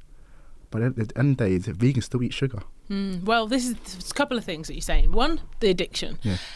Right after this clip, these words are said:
Speaker 2: Apparently sugar is more addictive and harder to give up than things like nicotine and also some, you know, substances like cocaine.
Speaker 1: Yeah.
Speaker 2: I mean, I wouldn't know about that, but I definitely, definitely can say that sugar is an addiction and has been an addiction in my life.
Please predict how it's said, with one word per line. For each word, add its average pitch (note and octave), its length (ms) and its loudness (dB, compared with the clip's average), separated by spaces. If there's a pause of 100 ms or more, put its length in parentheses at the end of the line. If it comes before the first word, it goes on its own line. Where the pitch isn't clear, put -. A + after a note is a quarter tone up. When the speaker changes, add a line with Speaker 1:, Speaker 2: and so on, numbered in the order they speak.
(340)
Speaker 2:
Apparently B3+ 380 2
sugar G3 400 -2
is F3+ 300 -4 (180)
more A3+ 280 2
addictive F3 540 -4
and F3+ 120 -12
harder G3 440 0
to - 160 -8
give F3 200 -4
up - 260 -6
than E3 380 -2
things E3 260 -4
like E3+ 140 -8
nicotine E3+ 560 -6
and E3+ 100 -6
also F3 240 -2
some, E3 460 -2
you G3 100 -2
know, D3+ 100 -4
substances F3 520 -4
like F3 100 -6
cocaine. - 440 -8
Speaker 1:
Yeah. F#2+ 140 0 (180)
Speaker 2:
I F3 60 -8
mean, E3+ 140 0
I E3 100 2
wouldn't F#3+ 200 0
know E3 180 2
about D#3+ 200 0
that, F#3 200 0
but F3 180 0 (140)
I F3 140 2
definitely, E3+ 720 -4
definitely F3 480 -2
can E3+ 240 -8
say E3 280 -2
that E3 220 -6
sugar F3 300 -2
is E3 120 -2
an E3+ 60 -6
addiction E3+ 540 -6
and E3+ 100 -6
has B3+ 220 0
been F#3+ 100 -2
an F3 140 -2
addiction E3 320 -6
in D#3 60 -10
my E3+ 180 -2
life. - 260 -12